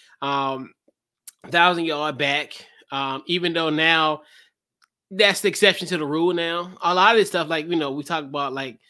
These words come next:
but, um, you know, so I look at that, especially considering the fact that, um, you know, he, um, and I know he played hurt. I know he had a lot of sce-, scenarios where he really won't a hundred percent. So,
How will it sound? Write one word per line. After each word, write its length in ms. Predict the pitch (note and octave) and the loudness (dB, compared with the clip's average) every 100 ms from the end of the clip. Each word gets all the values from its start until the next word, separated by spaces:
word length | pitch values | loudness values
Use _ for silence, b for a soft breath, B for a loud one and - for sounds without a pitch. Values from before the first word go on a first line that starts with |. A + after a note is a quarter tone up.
| b b b - | b b b -4
but, 360 | D#3+ D#3+ D#3 | 0 0 -2
um, 560 | E3+ D#3 D3 C#3+ C#3+ D3 | -2 0 2 0 -4 -4
you 100 | - | -2
know, 220 | E3 C3+ | -2 -4
so 320 | C3+ D#3+ C#3+ B2 - | -6 -8 -8 -10 -6
I 140 | E3 G3+ | -4 0
look 240 | A3 G#3 | -2 0
at 180 | F#3 D3 | -2 0
that, 280 | D#3+ D#3 - | -2 -2 -4
especially 500 | - A#3 A3 F#3+ D#3+ | -6 -6 -4 -6 -6
considering 360 | - - E3+ | -10 -6 -4
the 80 | D3+ | -4
fact 380 | C#3 D3 D3 C3 | -4 -4 -4 -4
that, 240 | C#3 C3+ | -4 -4
um, 440 | C3 C3 B2+ B2+ - | -6 -6 -8 -10 -12
you 80 | D#3 | -10
know, 180 | C#3 C3 | -8 -6
he, 460 | D3 D#3+ D#3 D3+ - _ _ _ _ _ - | -4 -2 -4 -6 -12 _ _ _ _ _ -14
um, 500 | C#3+ C#3+ C3+ C3 B2+ _ _ | -10 -8 -8 -10 -16 _ _
and 120 | G3+ | -4
I 60 | B3+ | -2
know 160 | C#4+ C4+ | 0 0
he 120 | B3 | 0
played 260 | G#3 D#3+ | 0 0
hurt. 300 | C3 C#3+ A2+ - | 0 -6 -8 -8
I 60 | |
know 180 | D3+ E3 | -6 -4
he 160 | E3 E3 | -4 -2
had 120 | D3 | -4
a 40 | |
lot 260 | C#3 C#3 C#3 | -4 -6 -6
of 60 | |
sce-, 220 | C3+ - D#3 | -10 -14 -12
scenarios 520 | D#3+ D3 C#3+ C#3 A#2 | -6 -4 -4 -6 -8
where 120 | C3 | -10
he 160 | C#3 D3 | -8 -8
really 280 | C3+ C3+ | -6 -6
won't 300 | C3 C3 C3+ A2 | -6 -8 -10 -10
a 80 | |
hundred 240 | C3+ D3 B2 | -8 -8 -10
percent. 480 | B2+ - D3 C3 - | -14 -8 -8 -8 -12
So, 460 | - B2+ A#2+ A2+ | -12 -10 -10 -12